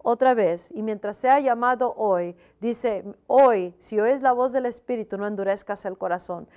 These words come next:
No endurezcamos el, el corazón por lo que hemos pasado, lo que estemos pasando. No endurezcamos el corazón, o sea, dejar de creer. De,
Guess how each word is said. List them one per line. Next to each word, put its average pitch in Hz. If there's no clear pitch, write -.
No 220
endurezcamos 277
el, 247
el 226
corazón 233
por 233
lo 214
que 214
hemos 233
pasado, 240
lo 214
que 220
estemos 226
pasando. 220
No 247
endurezcamos 277
el 254
corazón, 233
o 208
sea, 240
dejar 220
de 269
creer. 214
De, 233